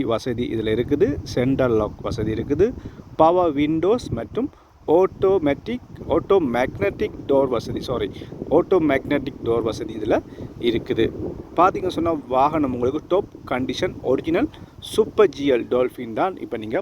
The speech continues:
பார்த்து கொண்டிருக்கிறீங்க. ஒரிஜினல் ஆட்டோமேட்டிக் டிரான்ஸ்மிஷனோட நிக்குது. எத்தனாவது ஓனரோட விற்பனைக்கு நிக்குன்னு பார்த்தீங்க சொன்னா, நாலாவது ஓனர், ஃபோர்த் ஓனரோட விற்பனைக்காக நிக்குது. உங்கள்ட்ட இருக்கிற வாகனத்தை கொடுத்தும்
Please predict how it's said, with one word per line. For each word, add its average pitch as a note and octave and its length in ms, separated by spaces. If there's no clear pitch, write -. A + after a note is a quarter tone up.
பார்த்து A#2 320
கொண்டிருக்கிறீங்க. G#2+ 600
ஒரிஜினல் G3+ 380
ஆட்டோமேட்டிக் C#3+ 580
டிரான்ஸ்மிஷனோட B2 800
நிக்குது. - 340
எத்தனாவது G#3+ 480
ஓனரோட F#3 400
விற்பனைக்கு B2+ 420
நிக்குன்னு A2+ 320
பார்த்தீங்க A2 300
சொன்னா, A#2+ 220
நாலாவது D#3+ 640
ஓனர், G#2+ 260
ஃபோர்த் F3 440
ஓனரோட A2 360
விற்பனைக்காக A2 720
நிக்குது. B2+ 340
உங்கள்ட்ட F#3 420
இருக்கிற D#3+ 300
வாகனத்தை C3+ 420
கொடுத்தும் B2+ 320